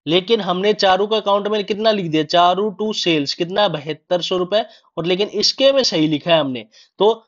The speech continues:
चारू का अकाउंट हमारा सत्ताईस सौ से क्या होना चाहिए था? डेबिट होना चाहिए था, लेकिन कर दिया कितने हमने? बहत्तर सौ से। मतलब कितना ज्यादा कर दिया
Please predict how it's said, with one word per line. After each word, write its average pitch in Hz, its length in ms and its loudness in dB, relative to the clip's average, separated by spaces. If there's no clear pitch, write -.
चारू 202 340 2
का 254 120 0
अकाउंट 208 540 -2
हमारा 196 300 -2
सत्ताईस 196 520 -2
सौ 214 100 4
से 208 140 0
क्या 214 180 4
होना 180 300 0
चाहिए 190 300 0
था? 196 460 -2
डेबिट 175 420 0
होना 175 240 -4
चाहिए 175 280 -4
था, 180 160 -2
लेकिन 202 460 0
कर 190 120 2
दिया 220 240 0
कितने 214 360 -4
हमने? 214 260 2
बहत्तर 156 540 -2
सौ 180 160 -2
से। 196 160 2
मतलब 190 340 -6
कितना 247 420 2
ज्यादा 190 400 4
कर 226 260 0
दिया 160 320 -4